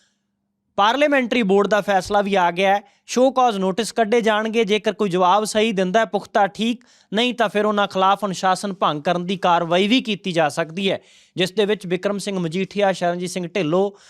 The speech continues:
ਸਾਬਕਾ ਮੰਤਰੀ ਤੇ ਹੋਰ ਜਿਹੜੇ ਯੂਥ ਵਿੰਗ ਦੇ ਆਗੂ ਨੇ, ਸ਼੍ਰੋਮਣੀ ਅਕਾਲੀ ਦਲ ਦੇ ਆਗੂ ਨੇ, ਸਾਬਕਾ ਵਿਧਾਇਕ ਨੇ, ਉਹਨਾਂ ਸਾਰਿਆਂ ਖਿਲਾਫ ਵੀ ਕਾਰਵਾਈ ਹੋ ਸਕਦੀ ਹੈ।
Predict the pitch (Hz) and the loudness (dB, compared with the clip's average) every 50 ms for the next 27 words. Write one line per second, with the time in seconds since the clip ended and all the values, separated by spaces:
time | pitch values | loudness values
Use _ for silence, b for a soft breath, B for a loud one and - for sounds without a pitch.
0 | b b b - 196 190 190 202 196 - 233 226 214 214 208 185 196 214 220 196 | b b b -2 0 0 0 0 0 0 0 0 0 0 -2 -2 -4 -4 -4 -4
1 | - 190 151 175 226 254 247 233 226 214 208 180 180 196 214 180 - 202 208 202 | -4 -2 0 2 2 2 2 2 0 0 0 0 0 -2 -4 -4 -4 -4 -4 -4
2 | 202 208 185 202 190 190 180 170 196 196 196 202 185 196 208 226 233 240 240 233 | -2 0 2 2 2 2 0 -4 -4 -4 -4 -4 -4 -6 -6 -6 -4 -4 -4 -2
3 | - 226 202 196 208 202 185 202 196 190 196 196 185 180 165 170 196 190 190 190 | 0 0 0 0 0 0 0 0 0 0 0 0 0 0 -2 -4 -6 -4 -4 -4
4 | 190 185 b b b b b b - 190 196 208 208 202 - 220 208 196 190 214 | -6 -8 b b b b b b -2 2 2 2 2 2 0 0 0 0 0 0
5 | 196 156 165 170 - 202 190 190 190 180 b b b b b 262 262 254 233 - | 2 2 0 0 -2 -2 -4 -4 -6 -8 b b b b b -2 -2 -2 -2 0
6 | 214 202 196 208 214 196 - 190 185 180 175 170 240 262 - 214 165 151 147 147 | 0 2 2 2 0 -2 -2 0 0 0 0 0 -2 -2 0 0 0 0 0 -2
7 | 151 156 147 123 107 - 143 147 160 190 208 170 113 | -4 -4 -4 -6 -6 -8 -8 -8 -6 -4 -4 -4 -4